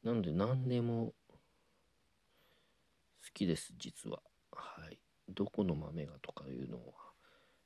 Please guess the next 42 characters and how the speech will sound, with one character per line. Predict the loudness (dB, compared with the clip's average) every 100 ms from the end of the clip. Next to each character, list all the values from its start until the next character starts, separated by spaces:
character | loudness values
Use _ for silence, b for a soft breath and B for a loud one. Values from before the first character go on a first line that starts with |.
| _
特 | -20 _ -6 -2
に | -2
は | -2 -8 _ -20 _ _ _ _ _ _ -20 _ _ _ _ _ _ -20 B B B B B B _ _
な | -4 -2
い | -2
で | -4
す | -14 -10
ね。 | -8 -8 -12 b b b b b _ _ _ _ _ _ _ _ b b b b b b b _ _ _ _ _ _ _ _ _ _ _ _ _ _ _ _ _ _ B B B B -16
こ | -10
れ | -10
で | -6
い | -4
い | -2
で | -2
す | -2
か？ | -8 -12 -14
す | -6 0
い |
ま | 2
せ | 2 0
ん。 | -2 -6 _ _ b b b -4
紅 | 2 6
茶 | 6
も | 6
飲 | 6 6
み |
ま | 4 2
す | 0
か？ | -8 -10 2
紅 | 6 6
茶 | 4 0
は | 4 6 6 4 2
あ |
ん | 2
ま | 4
り | 4
飲 | 4 4
み | 6
ま | 4 2
せ | 2 2
ん | 2
ね。 | 0 0 -2